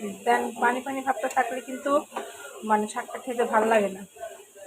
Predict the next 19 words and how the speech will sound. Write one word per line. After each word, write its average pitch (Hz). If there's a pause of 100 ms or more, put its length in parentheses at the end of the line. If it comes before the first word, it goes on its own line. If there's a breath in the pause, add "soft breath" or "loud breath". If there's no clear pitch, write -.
(640)
একটু -
ভাজা 247
ভাজা 269
করার 240
ট্রাই 220
করবেন 202
এই 214
সরিষা 208
শাকটা। - (3500)
ওকে, 277
already 262
done। 254
দেখাচ্ছি -
কেমন 254
হলো 254
আমার 240
সরিষা 233
শাকটা 233
রান্না। 226